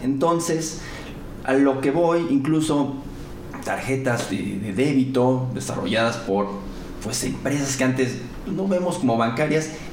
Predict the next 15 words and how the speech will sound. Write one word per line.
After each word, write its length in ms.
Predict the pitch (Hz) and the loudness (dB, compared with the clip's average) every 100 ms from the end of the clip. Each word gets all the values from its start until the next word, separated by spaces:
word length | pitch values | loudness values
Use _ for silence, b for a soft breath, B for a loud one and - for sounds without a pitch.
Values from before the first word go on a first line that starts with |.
| - | -4
y 80 | 165 | 0
no 160 | 165 180 | 2 2
necesariamente 540 | 165 143 135 123 127 | 2 2 2 2 0
quieren 240 | 117 110 | 0 0
ser 180 | 104 95 | 0 -2
un 360 | 92 - 104 98 | -2 0 2 4
banco, 280 | 87 98 104 | 2 2 0
eso 140 | 98 | 0
hay 80 | 92 | -2
que 120 | 95 | -2
aclararlo, 680 | 95 98 98 95 120 143 - B B B B B - | 0 2 4 4 2 0 -4 B B B B B 0
pero 440 | 143 151 156 - | 4 4 2 0
están 380 | - - 131 131 | -4 -4 0 2
funcionando 680 | 131 127 101 104 104 113 - | 2 0 2 2 2 0 0
como, 440 | 101 104 107 113 | 0 2 0 -2